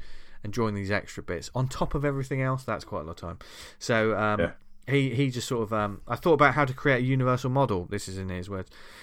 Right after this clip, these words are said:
Speaker 1: "that everyone could experiment with, no matter their situation," and here it is. "One, get up fifteen minutes earlier. Two, take ten minutes less for lunch. Three, spend fifteen minutes less watching T V, the in-, or on the internet or gaming.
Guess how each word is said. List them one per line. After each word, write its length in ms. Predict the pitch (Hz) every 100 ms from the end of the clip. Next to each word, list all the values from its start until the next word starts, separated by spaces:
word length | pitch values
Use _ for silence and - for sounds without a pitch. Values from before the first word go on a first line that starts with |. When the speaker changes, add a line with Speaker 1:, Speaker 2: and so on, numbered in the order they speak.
| -
Speaker 1:
"that 220 | - 117 -
everyone 540 | 139 131 120 117 110
could 180 | - 117
experiment 640 | - - 180 151 107 95
with, 280 | 98 107 -
no 140 | 120
matter 200 | 160 165
their 100 | 110
situation," 680 | 107 - - 101 95 92 98
and 120 | 101
here 180 | 101 95
it 100 | 71
is. 220 | 85 - - - -
"One, 340 | - 143 160 160 - -
get 140 | - 147
up 160 | 135
fifteen 440 | - 143 139 131 120
minutes 280 | 117 101
earlier. 360 | 110 90 76 82 - - - -
Two, 360 | 196 131 143 - -
take 240 | - 143 -
ten 240 | 170 170
minutes 320 | 156 131 131
less 240 | 131 127 -
for 120 | 139
lunch. 360 | 139 117 - - - - -
Three, 480 | - 160 165 120 135 -
spend 380 | - - 147 147
fifteen 420 | - 185 165 135
minutes 240 | 117 110 131
less 300 | 123 - -
watching 320 | 117 - 117
T 200 | - 127
V, 360 | 117 117 117 117
the 140 | 107
in-, 160 | 104 98 _
or 240 | 104 98
on 100 | 104
the 140 | 107 107
internet 360 | 98 104 92
or 100 | 101
gaming. 440 | 95 95 95 92